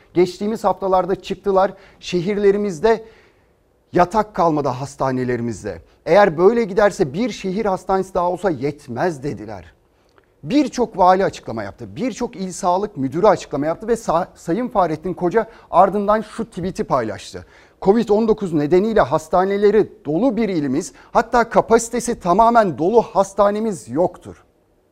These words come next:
İddialar asılsızdır. Bu asılsız iddiaların sahipleri hastaneler doluymuş gibi tedbir alsın. İddiaların topluma belki bu şekilde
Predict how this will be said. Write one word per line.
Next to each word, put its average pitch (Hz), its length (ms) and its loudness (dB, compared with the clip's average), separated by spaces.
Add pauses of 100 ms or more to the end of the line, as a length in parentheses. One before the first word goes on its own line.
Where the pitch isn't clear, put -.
(840)
İddialar 208 640 6
asılsızdır. 147 760 -4 (400)
Bu 165 180 4
asılsız 165 420 -4
iddiaların 175 540 2
sahipleri 147 640 0 (260)
hastaneler 185 760 2
doluymuş 196 500 -2
gibi 113 200 -6
tedbir 156 480 -4
alsın. 120 400 0 (720)
İddiaların 180 600 2
topluma 175 500 0
belki 180 440 -2 (280)
bu 190 120 -8
şekilde 143 580 -6